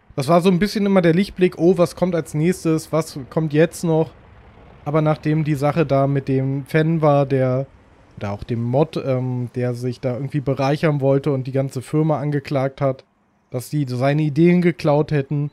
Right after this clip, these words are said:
ähm, was sich ja dann als zeitlos rausgestellt hat. Also,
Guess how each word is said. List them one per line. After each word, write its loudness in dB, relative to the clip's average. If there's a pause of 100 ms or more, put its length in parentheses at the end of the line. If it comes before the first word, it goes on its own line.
(540)
ähm, -6
was -8
sich -6
ja -2
dann -6
als -14
zeitlos -2
rausgestellt -2
hat. -8 (120)
Also, -8